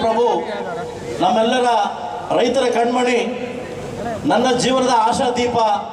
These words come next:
ಆಗಿರ್ತಕ್ಕಂಥ ಸನ್ಮಾನ ಶ್ರೀ ನನ್ನ ಅಣ್ಣರಾದ ವೆಂ-,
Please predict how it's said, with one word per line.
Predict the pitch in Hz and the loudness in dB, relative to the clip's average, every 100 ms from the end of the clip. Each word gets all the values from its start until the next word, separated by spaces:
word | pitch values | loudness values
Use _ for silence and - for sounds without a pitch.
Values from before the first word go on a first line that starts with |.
| - - - - - - | -8 -10 -12 -12 -6 0
ಆಗಿರ್ತಕ್ಕಂಥ | - 240 240 233 233 226 214 | 2 2 0 0 2 2 2
ಸನ್ಮಾನ | 208 214 220 220 - | 0 2 2 2 0
ಶ್ರೀ | 220 190 - - - - - - - | -2 -2 -4 -8 -10 -10 -12 -10 -2
ನನ್ನ | 160 185 | 0 2
ಅಣ್ಣರಾದ | 240 240 240 220 | 2 2 2 2
ವೆಂ-, | 196 | -2